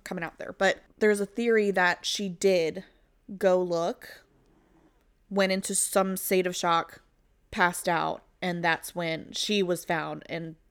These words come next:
the original call was about her being passed out outside or wherever they found her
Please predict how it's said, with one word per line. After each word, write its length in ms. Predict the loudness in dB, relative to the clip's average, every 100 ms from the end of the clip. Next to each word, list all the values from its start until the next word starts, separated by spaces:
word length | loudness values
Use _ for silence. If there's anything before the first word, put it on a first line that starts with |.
| -10
the 140 | -2 -2
original 380 | 0 -4 -6 -10
call 220 | -6 -4
was 140 | -6
about 240 | -8 -10 -10 -10
her 260 | -8 -10 -12 _ -20 _ _ _ -6
being 280 | -4 -4 -6
passed 320 | -6 -6 -4
out 140 | -4 -4
outside 420 | -6 -8 -8 -6
or 80 | -8
wherever 380 | -8 -8 -8
they 120 | -6 -8
found 280 | -10 -10
her 240 | -8 -10